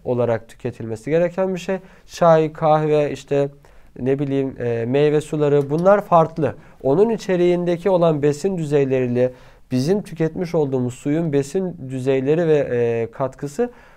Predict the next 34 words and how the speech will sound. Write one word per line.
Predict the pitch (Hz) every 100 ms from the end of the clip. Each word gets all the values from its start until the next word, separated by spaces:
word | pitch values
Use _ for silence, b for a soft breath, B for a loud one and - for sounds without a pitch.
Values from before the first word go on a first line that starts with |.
| -
bu | 170 175
anlamda | 160 147 156 196
çok | 202 165 170
daha | 131
farklı. | 123 131 123 208 226 B B -
Biz | 160 170
bu |
sebeple | 175 185 170 170 196
su | - -
tüketimine | - 175 170 165 151 156
de, | 214 214 B B 127
e, | 123 117 123
mutlaka | 175 180 156 147 185 190
dikkat | 156 165 175
edilmesini | 160 151 139 139 117 135
istiyoruz. | 147 - 190 214 214 b b -
Ve | 190 220 214 -
son | - 226 208
olarak | 175 147 139 143
da | 143
söyleyeceğim | 185 175 160 160
şey | 156 226 226 B B -
temiz | 196 202 170
hava. | 147 120 95 - - - b b b
Yani, | 143 147 147 143 -
e, | 131 127
şu | - 180
an | 170 170
pandemi | 170 165 170 175
vesilesiyle | 170 165 175 170 165 175 175
de | 165
evlere | 143 143 165
kapanmış | 165 170 170 147 127 -
durumdayız. | 120 120 175 208